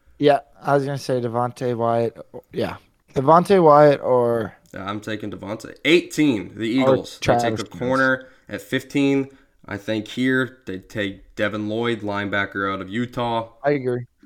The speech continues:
Speaker 1: I like him.
Speaker 2: They're getting old on defense. Nineteen, New Orleans.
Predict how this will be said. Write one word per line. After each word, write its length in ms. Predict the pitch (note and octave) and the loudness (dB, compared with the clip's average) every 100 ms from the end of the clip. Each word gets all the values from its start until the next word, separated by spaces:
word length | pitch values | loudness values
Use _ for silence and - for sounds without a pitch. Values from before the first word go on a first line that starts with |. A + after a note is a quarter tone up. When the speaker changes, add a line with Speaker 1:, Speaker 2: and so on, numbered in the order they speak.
| - | -4
Speaker 1:
I 80 | C3 | -2
like 220 | A#2 - | -2 -4
him. 60 | - | -8
Speaker 2:
They're 100 | G#2 | -6
getting 240 | G#2+ F2 G#2 | -6 -4 -4
old 180 | G#2 | -4
on 120 | G2 F2+ | -4 -8
defense. 420 | F2 - - - _ _ | -12 -14 -20 -20 _ _
Nineteen, 640 | B2 E3+ F#3 - C3+ F#2+ F#2+ | 6 6 6 4 0 0 -4
New 140 | A#2+ | -2
Orleans. 540 | C3 D3 G#2+ E2+ - | 0 0 0 -4 -14